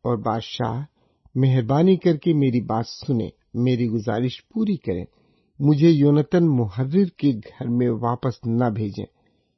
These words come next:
वरना मैं मर जाऊंगा। तब सिदकिय्याह बादशाह ने हुक्म दिया कि यिर्मयाह को शाही मुहाफिजों के सहन में रखा जाए।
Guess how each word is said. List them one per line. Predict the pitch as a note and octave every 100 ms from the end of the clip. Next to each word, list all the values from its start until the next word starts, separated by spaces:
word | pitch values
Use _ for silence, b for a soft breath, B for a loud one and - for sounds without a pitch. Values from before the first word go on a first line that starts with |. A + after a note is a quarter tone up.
| _
वरना | B2+ D3 D3 C3+
मैं | A#2+ A#2+
मर | A2+ B2+ E3+
जाऊंगा। | B2 G2+ F#2 - - _ _ _ _ _ -
तब | F3+
सिदकिय्याह | C#3 C#3 C3 - D3 D#3 D#3
बादशाह | C3 B2 - A#2 A#2+
ने | A#2+
हुक्म | G#2+ D#3 - A2+
दिया | G#2 A2+ E3+ _ _ _ _ -
कि | C#3+ A#2+ C3+
यिर्मयाह | B2+ C3+ D3 D#3+
को | D3+ D#3+ C#3
शाही | - C3 D3+
मुहाफिजों | D3 A#2 A2+ A#2 C3+ B2+ C3+
के | B2+
सहन | A2+ - A#2
में | A#2+ A2+
रखा | G#2 - -
जाए। | G2 A2